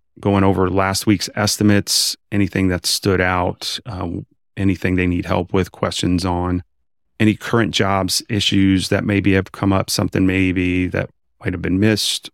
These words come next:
um, uh, in terms of, uh, when they wrote the estimate. Uh, also, uh, checking in on Monday dot com. How are they doing with their follow-ups? Are they staying on top of those? And then looking at this upcoming week's,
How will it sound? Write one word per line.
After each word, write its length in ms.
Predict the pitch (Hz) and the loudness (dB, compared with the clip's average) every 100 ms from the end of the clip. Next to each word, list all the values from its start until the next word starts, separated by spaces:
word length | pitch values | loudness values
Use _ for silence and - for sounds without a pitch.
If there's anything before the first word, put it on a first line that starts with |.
| _ | _
um, 420 | 90 90 92 - - - | -6 -6 -4 -6 -8 -12
uh, 140 | 104 - - | -14 -14 -10
in 60 | |
terms 320 | - 95 90 | -2 -2 0
of, 260 | 92 85 - | -4 -4 -6
uh, 220 | 90 90 | -6 -4
when 200 | 90 98 | -6 -2
they 100 | 92 | -2
wrote 200 | 90 85 | 0 -2
the 100 | 98 | 0
estimate. 500 | 92 - 98 92 90 - _ _ _ _ _ | 0 0 2 0 0 -8 _ _ _ _ _
Uh, 180 | 95 90 | -4 -2
also, 720 | 98 107 - 113 104 98 92 - | 0 0 4 4 6 4 0 -6
uh, 380 | 101 95 92 92 87 _ _ - | 0 2 2 2 -2 _ _ -2
checking 340 | - 117 113 | 0 2 2
in 320 | 104 104 - 101 | 4 4 2 2
on 160 | 98 | 4
Monday 240 | 98 98 92 | 4 4 2
dot 180 | 92 | 0
com. 320 | - 98 95 87 | 0 0 0 0
How 120 | 95 | 0
are 80 | 95 | 2
they 100 | 92 | 2
doing 240 | 92 95 | 2 0
with 100 | 90 87 | 0 -2
their 80 | |
follow-ups? 720 | 85 - 95 95 92 95 - 95 | -2 0 0 2 2 0 -2 -2
Are 120 | 90 | 0
they 260 | 90 87 85 _ _ | 0 -2 -4 _ _
staying 400 | - - 92 92 | -6 -2 0 0
on 140 | 92 87 | -2 -2
top 320 | 92 85 - | -4 -4 -6
of 100 | 90 | -2
those? 720 | 92 90 90 90 87 - - _ | 0 2 0 -2 -2 -4 -6 _
And 280 | - 92 101 | -4 -4 -4
then 280 | 98 95 90 - 110 - | -2 -2 -4 -10 -14 -4
looking 380 | 101 101 104 95 | -2 0 2 2
at 380 | 92 - - - | 0 -4 -10 -10
this 320 | 101 98 - - | -2 0 0 -2
upcoming 500 | 95 - 101 92 90 | -4 -4 -2 0 0
week's, 480 | 90 87 - - - | -2 -2 -4 -4 -6